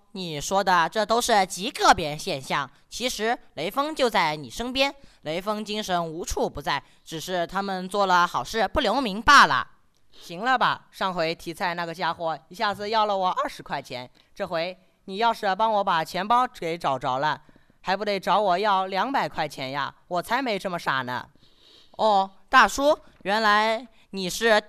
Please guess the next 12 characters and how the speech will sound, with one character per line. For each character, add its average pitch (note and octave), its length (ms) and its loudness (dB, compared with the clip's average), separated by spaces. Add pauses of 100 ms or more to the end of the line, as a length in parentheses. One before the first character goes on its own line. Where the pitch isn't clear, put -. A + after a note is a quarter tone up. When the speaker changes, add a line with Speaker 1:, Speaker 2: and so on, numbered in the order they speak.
(120)
Speaker 1:
钱 G3+ 260 -4
包 F#4+ 240 6
丢 A3 220 2
了， D#3 320 0
别 B3 180 0
急， A3+ 320 -4 (220)
我 C3+ 140 -8
帮 A3+ 200 0
你 E3 60 -8
找 D3+ 220 -2
找。 - 240 8 (2000)
咦， G#3+ 320 -6